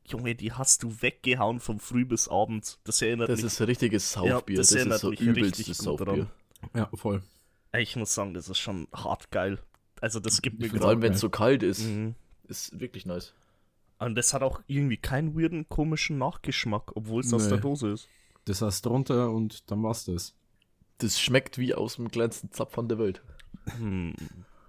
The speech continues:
Speaker 3: Will noch jemand einen Namen droppen, damit ich's wieder zensieren darf?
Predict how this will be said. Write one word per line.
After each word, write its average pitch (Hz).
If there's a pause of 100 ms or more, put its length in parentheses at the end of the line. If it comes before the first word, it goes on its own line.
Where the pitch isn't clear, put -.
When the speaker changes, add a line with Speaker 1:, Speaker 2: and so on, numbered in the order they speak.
(2250)
Speaker 3:
Will 104
noch 98
jemand 107
einen 107
Namen 120
droppen, 127
damit 113
ich's 120
wieder 117
zensieren 117
darf? 123